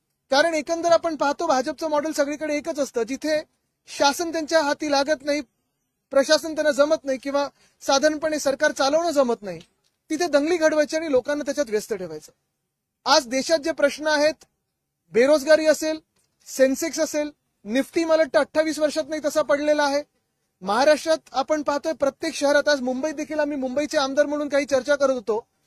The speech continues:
पाण्याची कमतरता प्रत्येक घरात जाणवते. पण आपल्याला ह्याच्यात कुठेही चटका बसू नये, सरकारला चटका बसू नये म्हणून काय करायचं, तर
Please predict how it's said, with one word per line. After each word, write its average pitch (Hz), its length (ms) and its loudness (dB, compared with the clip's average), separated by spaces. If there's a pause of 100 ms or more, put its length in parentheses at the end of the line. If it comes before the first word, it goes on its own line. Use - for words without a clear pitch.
(280)
पाण्याची 285 380 2
कमतरता 302 460 2
प्रत्येक 285 460 -4
घरात 240 240 2
जाणवते. 247 400 0 (920)
पण 330 120 4
आपल्याला 339 360 0
ह्याच्यात 339 420 0 (840)
कुठेही 302 420 -2 (640)
चटका 311 300 2
बसू 330 300 4
नये, 320 260 -4 (220)
सरकारला 320 480 2
चटका 311 280 -2
बसू 294 260 0
नये 294 140 0
म्हणून 302 260 0
काय 311 180 2
करायचं, 302 360 0
तर 320 120 -4